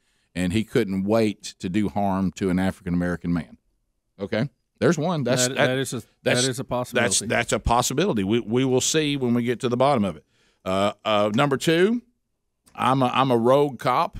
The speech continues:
Speaker 1: and I'm dangerous to everybody, and y'all just happen to catch me with this one particular person, but I've got a history of, of, of having a temper. I've got a history of not controlling my anger. I'm dangerous to a lot of people, and George Floyd, regardless of ethnicity, was in the wrong place at the wrong time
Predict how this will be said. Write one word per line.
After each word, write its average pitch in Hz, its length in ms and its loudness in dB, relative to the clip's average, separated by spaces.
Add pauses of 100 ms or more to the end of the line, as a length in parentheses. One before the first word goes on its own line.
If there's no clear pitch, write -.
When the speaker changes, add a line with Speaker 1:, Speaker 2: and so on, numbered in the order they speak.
(180)
Speaker 1:
and 101 140 -2
I'm 123 180 0
dangerous 123 400 0
to - 100 -12
everybody, 117 640 0
and 101 80 -2
y'all 107 140 0
just 113 180 -4
happen 120 280 0
to 98 60 -4
catch - 320 -2
me 117 140 0
with 113 160 0
this 117 160 -2
one 127 180 0
particular 101 380 -4
person, 123 420 0 (500)
but 98 120 2
I've 117 200 2
got 117 180 0
a 104 100 0
history 131 540 -2
of, 104 220 0
of, 95 260 -4 (400)
of 95 140 -2
having 117 280 2
a 95 40 -6
temper. 139 440 -2
I've 113 120 0
got 104 160 -4
a - 20 -6
history 127 320 -2
of 117 80 0
not 117 220 0
controlling 120 400 2
my 107 180 -2
anger. 135 400 0
I'm 110 140 0
dangerous 117 420 0
to 107 100 -4
a - 20 -2
lot 113 200 0
of 127 80 -4
people, 139 400 -2
and 98 100 0
George 113 320 0
Floyd, 135 400 0
regardless 107 560 -2
of 107 100 -4
ethnicity, 131 600 -2
was 113 180 -2
in 101 140 0
the 95 60 0
wrong 117 260 2
place 120 260 -2
at 98 60 -12
the 95 80 -8
wrong 117 280 0
time 131 360 0